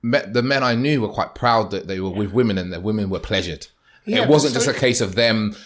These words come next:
Speaker 1: you know, the hundred meter sprint, them getting to the line first and then being done. It was
Speaker 2: Mm-hmm.
Speaker 1: actually like, "Oh no, I was with this woman and she really enjoyed it."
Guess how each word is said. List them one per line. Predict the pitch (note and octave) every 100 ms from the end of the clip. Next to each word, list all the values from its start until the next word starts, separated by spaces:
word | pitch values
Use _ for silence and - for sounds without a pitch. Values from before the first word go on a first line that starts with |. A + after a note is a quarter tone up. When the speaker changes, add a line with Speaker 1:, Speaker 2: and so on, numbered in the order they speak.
| -
Speaker 1:
you | C#3 A#2+
know, | G2
the | F#2+
hundred | A2+ B2 G#2+
meter | A2 F#2
sprint, | - - G2 G#2
them | G#2+
getting | G2+ F#2+
to | F#2+
the |
line | F#2 F2+ F2+
first | F#2 F2 -
and | F2
then |
being | E2+ F2 E2
done. | B2 F2+
It |
was | F2
Speaker 2:
Mm-hmm. | G#2
Speaker 1:
actually | - F#2
like, | E2+ G#2
"Oh | A2
no, | G2+
I |
was | F2+
with | F#2+
this | F#2 -
woman | F#2+ F2+
and |
she | - F2
really | G2+ A2+ G2+
enjoyed | F#2 G#2 G#2+ G2+
it." | F#2+